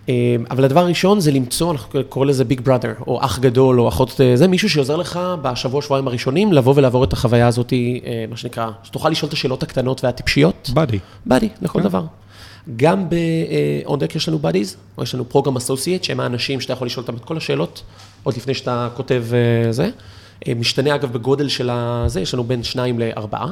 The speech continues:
Speaker 1: כאלה שאתה פשוט יודע שאתה יכול לשאול את השאלות. אה, אבל לא פחות מ-, חשוב מזה, כשנדבר על דרכי הנכחה, תמיד חושבים שיש דרך אחת, אה, שהיא דרך המלך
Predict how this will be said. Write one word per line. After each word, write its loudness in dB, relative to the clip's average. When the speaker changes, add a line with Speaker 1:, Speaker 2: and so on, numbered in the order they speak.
Speaker 1:
כאלה -2
שאתה -8
פשוט -6
יודע 0
שאתה -6
יכול -2
לשאול -2
את -12
השאלות. -6
אה, 0
אבל -2
לא 2
פחות -4
מ-, -8
חשוב -2
מזה, -2
כשנדבר -2
על 0
דרכי -4
הנכחה, -6
תמיד -6
חושבים -6
שיש -6
דרך -6
אחת, -6
אה, -6
שהיא -8
דרך -6
המלך -8